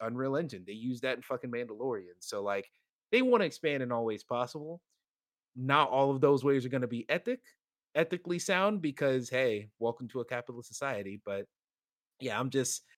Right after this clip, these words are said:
not the biggest fan of that. Of course, all the positive things, you know, making it easier for developers, that's great, like I said, but, uh, Unity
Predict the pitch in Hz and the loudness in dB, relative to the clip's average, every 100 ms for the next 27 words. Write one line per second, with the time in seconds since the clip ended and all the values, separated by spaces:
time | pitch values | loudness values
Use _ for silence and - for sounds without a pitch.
0 | _ _ - 277 220 170 147 - 147 135 | _ _ 4 6 6 4 2 0 2 2
1 | 135 143 139 135 147 - 196 180 - - | 2 4 6 6 2 2 6 6 2 -2
2 | 143 160 156 131 131 139 143 151 - 160 | 4 6 4 2 4 4 4 -4 -2 -2
3 | 160 180 170 147 123 117 123 123 131 127 | -2 -8 -8 -2 -2 0 -2 -2 -4 -2
4 | 123 - 131 127 127 120 113 131 135 139 | -6 -6 -8 -6 -8 -10 -8 -6 -6 -10
5 | 123 113 - 117 120 - 113 107 104 139 | -10 -12 -8 -6 -6 -6 -10 -8 -8 -2
6 | 127 120 113 107 101 _ _ _ _ _ | -2 -2 -4 -4 -6 _ _ _ _ _
7 | _ - 196 196 196 175 208 208 196 185 | _ -2 4 6 6 4 4 4 4 4
8 | 180 175 165 160 | 2 0 -2 -8